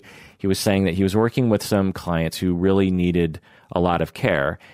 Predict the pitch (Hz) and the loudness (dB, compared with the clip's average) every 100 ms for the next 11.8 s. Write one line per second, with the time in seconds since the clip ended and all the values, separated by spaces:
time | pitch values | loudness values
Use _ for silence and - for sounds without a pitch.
0 | - 90 - 101 110 120 117 - 104 98 | -8 -6 0 0 4 2 2 0 0 2
1 | 92 90 85 82 - - 92 - - 95 | 2 2 0 -2 -6 -4 -2 -4 -4 -2
2 | 92 90 78 80 73 69 55 - - _ | -2 -4 -6 -6 -6 -8 -10 -16 -20 _
3 | _ _ - - - 98 95 92 90 90 | _ _ -20 -20 -6 -2 0 0 0 -4
4 | - _ _ 92 90 98 90 92 - 92 | -14 _ _ -4 0 0 0 -2 0 -2
5 | 82 92 - 80 71 - - 98 101 98 | 0 -2 -2 -6 -6 -10 -4 0 2 0
6 | 95 - 135 135 - 95 95 87 85 90 | 0 0 0 0 0 0 0 0 -2 -6
7 | - - _ _ - 80 95 95 - 127 | -16 -20 _ _ -8 -4 -4 -4 -8 -2
8 | 123 104 101 - 95 90 80 76 - 80 | 0 0 0 0 0 0 -2 -6 -6 -8
9 | - - - _ - 113 113 107 101 143 | -8 -16 -20 _ -2 2 4 4 2 0
10 | 156 - 98 95 85 - 85 78 80 82 | 0 0 0 2 0 0 0 0 0 -4
11 | - 80 80 - 90 113 80 76 | -2 -2 -2 -4 0 2 2 0